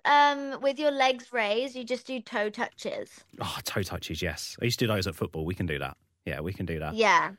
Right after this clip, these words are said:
Speaker 2: Yeah. Should we throw
Speaker 1: I
Speaker 2: in a
Speaker 1: mean, if you, or, or you hold a plank.
Speaker 2: Okay, hold a plank. We can do that. We can hold a plank for thirty seconds. That's fine. We can have a go at that.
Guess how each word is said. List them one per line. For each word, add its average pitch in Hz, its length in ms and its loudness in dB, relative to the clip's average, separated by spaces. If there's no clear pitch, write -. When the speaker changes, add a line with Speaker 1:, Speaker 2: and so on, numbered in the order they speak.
Speaker 2:
Yeah. 85 180 -2
Should - 140 0
we 127 80 2
throw 156 260 0
Speaker 1:
I - 20 2
Speaker 2:
in - 20 4
a 196 100 4
Speaker 1:
mean, 247 100 2
if 247 160 0
you, 277 240 0
or, 302 580 10
or 381 160 10
you 349 160 4
hold 311 220 6
a 285 60 -2
plank. 196 260 -6
Speaker 2:
Okay, - 180 -2
hold 107 240 0
a 101 40 -6
plank. 110 340 0
We 113 140 -2
can - 100 2
do 117 140 4
that. 131 80 2
We 120 80 -2
can 117 80 -4
hold 117 120 0
a - 40 -2
plank 117 240 -2
for 120 80 -2
thirty 117 320 0
seconds. 127 400 -2
That's 113 160 -4
fine. 135 260 2
We 127 60 0
can 117 100 -2
have 117 140 -2
a 110 40 -4
go 113 140 2
at 110 80 0
that. 120 240 2